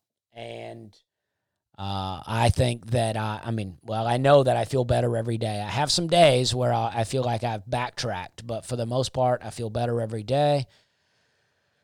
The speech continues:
I have follow-up appointments set up. Uh, still not sure if they'll do surgery, but, uh, someone, when I posted the thing on Facebook saying that I had ruptured my appendix, I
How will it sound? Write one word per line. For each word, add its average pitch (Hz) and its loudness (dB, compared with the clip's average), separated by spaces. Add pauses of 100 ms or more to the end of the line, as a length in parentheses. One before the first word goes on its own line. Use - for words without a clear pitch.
(180)
I 143 8
have 143 6
follow-up 156 6
appointments 139 0
set 135 6
up. 143 6 (280)
Uh, 113 -6
still 143 4
not 135 2
sure 139 4
if 123 0
they'll 127 2
do 127 0
surgery, 131 0
but, 113 0 (360)
uh, 110 -4
someone, 165 4
when 131 4
I 120 2
posted 151 4
the 123 2
thing 135 2
on 117 0
Facebook 131 0
saying 120 0
that 110 -2
I 107 -2
had 110 -4
ruptured 117 -2
my 107 -6
appendix, 101 -8
I 110 4